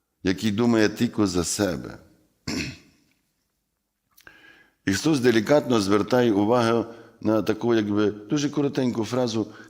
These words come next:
"Ті, що з'їдають доми вдовиць". Як вони з'їдають доми вдовиць? Хто така вдова?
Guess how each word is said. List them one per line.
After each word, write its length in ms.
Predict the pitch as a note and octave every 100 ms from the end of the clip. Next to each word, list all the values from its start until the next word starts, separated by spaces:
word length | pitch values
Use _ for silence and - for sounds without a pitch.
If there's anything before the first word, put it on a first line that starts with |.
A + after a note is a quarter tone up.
| -
"Ті, 200 | C3+ B2+
що 260 | - A#2+
з'їдають 960 | G2+ F2 G2+ A2 F#2+ B2 A#2+ A#2+ - G2
доми 360 | G#2 A#2 G#2+ G2+
вдовиць". 760 | F2+ F2+ G2+ G#2 D2 - - - _ -
Як 260 | - -
вони 180 | F2 D#2+
з'їдають 500 | C#2 D2+ D#2 D2+ D2
доми 300 | D2 D#2+ D#2+
вдовиць? 500 | D#2 E2+ G2+ A2 - - _ _ _ _ _ _ _ _ _ _ _ _ _ _ _ _ _ _ _ _ _ _ _ _ _ _ _
Хто 180 | _ D#3+
така 240 | C#3 B2 G#2+
вдова? 480 | G2 F#2 E2 C2